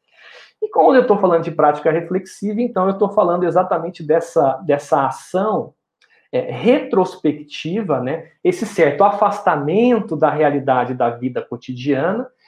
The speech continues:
e um olhar retrospectivo pra minha experiência no sentido de examinar a minha experiência.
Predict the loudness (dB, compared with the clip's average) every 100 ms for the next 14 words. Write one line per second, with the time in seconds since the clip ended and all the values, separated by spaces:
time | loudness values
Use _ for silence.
0 | _ 0 4 6 6 4 2 0 0 0
1 | 0 -4 -4 -6 -6 -10 -12 -8 -8 -2
2 | -2 0 -2 -4 -4 -2 -2 -2 -2 -4
3 | -2 -2 0 -4 -4 -4 -4 -2 2 2
4 | 2 -2 0 -2 0 0 0 -6 -18 -14
5 | -12 -12 -16 -20 -20